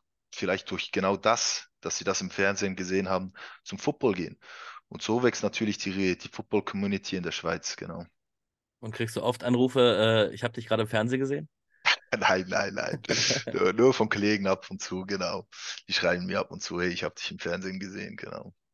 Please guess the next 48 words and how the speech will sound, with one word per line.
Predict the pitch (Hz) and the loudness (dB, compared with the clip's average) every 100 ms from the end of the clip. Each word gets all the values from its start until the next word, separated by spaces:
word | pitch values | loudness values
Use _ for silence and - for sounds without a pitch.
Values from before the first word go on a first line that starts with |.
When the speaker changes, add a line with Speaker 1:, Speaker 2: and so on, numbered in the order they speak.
| _ | _
Speaker 2:
Okay. | - 110 107 98 - _ _ | -16 -4 0 0 -2 _ _
Und, | 120 120 120 - | 4 6 6 2
ähm, | 123 117 117 117 113 | 4 6 6 4 -2
wird, | 120 135 - | 0 2 2
eine | - 147 | 0 0
Frage | 147 147 | 4 4
noch, | 127 | 4
wird | 123 | 2
jedes, | 107 139 185 190 | 4 4 4 2
äh, | - 143 | -4 -6
Spiel | - 156 170 | -6 0 2
der | 160 135 | 4 4
Guards, | 131 160 - | 4 2 0
äh, | 135 143 127 | 2 2 2
im, | 139 135 | -4 -6
im | 123 135 | -6 -2
Fernsehen | 147 147 151 | 0 0 -2
gezeigt? | 151 160 165 - | 0 -2 -2 -14
Weißt | - 107 117 | -6 -4 -2
du | |
das | 143 - | -6 -8
zufällig? | - 151 160 - _ _ _ _ - | -8 -6 -6 -12 _ _ _ _ 2
Speaker 1:
Äh, | 139 120 120 | 6 8 8
ja, | 113 117 - - _ _ | 6 6 4 -8 _ _
jetzt | 107 107 - | 0 2 2
schon, | 110 104 | 2 2
genau. | 101 98 | 2 2
S-, | 92 - 104 95 | 2 0 -2 -2
seit, | - 107 110 | 2 2 2
seit, | - - 98 104 - | -2 -2 0 -2 0
glaub | 101 98 | 0 0
ich, | - | -2
seit | 101 92 - | -2 -2 -4
Stuttgart, | - - 120 - 101 92 | -4 -2 -2 2 2 2
glaub | - 92 95 | 2 0 0
ich. | 92 - - - | -4 -6 -6 -6
Speaker 2:
Hm. | 95 95 | 0 0
Speaker 1:
Stuttgart | 92 | 2
war | 98 | 2
das | 95 | 2
erste | 101 101 - | 2 2 2
oder | 95 | 0
Barcelona | 95 98 - 101 101 | 2 0 0 0 2
war | 101 | 2
das | 101 - | 2 0
erste | 95 - | 0 -2
Spiel, | - 101 92 | -6 -4 -2
genau. | 92 90 90 | 0 0 -2